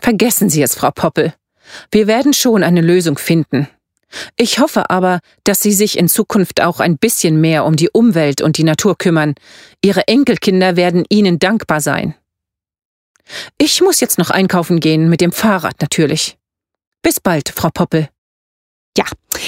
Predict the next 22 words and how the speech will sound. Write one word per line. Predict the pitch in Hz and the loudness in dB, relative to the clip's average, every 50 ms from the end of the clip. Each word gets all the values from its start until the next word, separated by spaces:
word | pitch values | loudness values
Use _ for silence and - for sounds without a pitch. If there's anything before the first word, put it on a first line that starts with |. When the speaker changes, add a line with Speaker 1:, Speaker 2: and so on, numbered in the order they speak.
| - - | -6 -2
Speaker 2:
meine | - 196 220 247 233 220 | 0 0 2 2 2 2
Enkelkinder | - 269 294 370 - 349 320 - - 247 233 208 202 202 | 2 0 0 2 2 0 -2 0 0 0 2 2 2 0
kommen | 196 - 254 247 226 233 | 0 0 0 2 2 2
nächste | 240 240 240 240 - - 247 220 175 | 2 2 2 0 0 0 -2 0 0
Woche | 196 185 - - 202 | 0 0 0 -2 -4
vorbei. | 190 - - 185 185 165 160 175 175 175 180 196 180 _ _ _ _ _ _ _ _ _ _ _ _ | -2 -2 -2 -2 0 0 0 0 0 0 0 -2 -4 _ _ _ _ _ _ _ _ _ _ _ _
Sie | - 220 202 233 392 539 539 494 | 0 0 2 2 0 0 -2 -2
können | - - 381 370 302 302 277 | 0 2 2 4 4 4 4
mir | 254 233 233 | 4 4 4
ja | 220 208 202 | 2 2 0
vielleicht | 196 - 220 202 196 208 214 - - | 0 0 0 2 2 0 0 0 0
mit | 214 220 233 | 0 0 2
dem | 233 220 214 | 2 4 4
Müll | 208 233 247 233 | 4 4 4 2
helfen. | 208 175 214 180 190 - - 220 208 - - - - - 269 - _ - | 2 0 0 0 0 0 0 0 0 0 -4 -6 -6 -4 -6 -4 _ 0
Die | 254 240 233 233 226 | 2 4 4 4 4
sind | 175 190 233 226 - - | 2 2 2 2 2 0
da | 262 277 - | 0 -2 0
viel | - - 277 254 240 | 0 2 2 2 2
besser | 156 190 180 - - 185 151 | 0 0 0 0 0 0 0
als | 156 190 202 - | 0 0 0 -2
ich. | 185 214 202 - - - | -2 -4 -4 -6 -8 -12